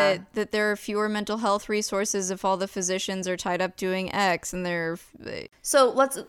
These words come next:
Speaker 2: let's try to leave on a positive note. Like, what are the
Speaker 1: Yeah,
Speaker 2: solutions here?
Speaker 1: um, the,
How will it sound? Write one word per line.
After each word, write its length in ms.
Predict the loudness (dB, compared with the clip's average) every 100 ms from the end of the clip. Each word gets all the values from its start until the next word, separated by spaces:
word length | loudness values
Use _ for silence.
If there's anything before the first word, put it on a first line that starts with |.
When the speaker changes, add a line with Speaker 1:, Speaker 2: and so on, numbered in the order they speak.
| -2
Speaker 2:
let's 180 | -2 2
try 100 | 2
to 60 |
leave 80 | 4
on 60 | 4
a 60 |
positive 420 | 4 4 4 2 0
note. 200 | 0 -2
Like, 180 | 0
what 120 | 4 4
are 60 |
the 100 | 4
Speaker 1:
Yeah, 300 | 4 6 6 6
Speaker 2:
solutions 200 | 4 2
here? 360 | 2 2 2 2
Speaker 1:
um, 420 | 2 2 0 -2 -6 _ _
the, 200 | -2 0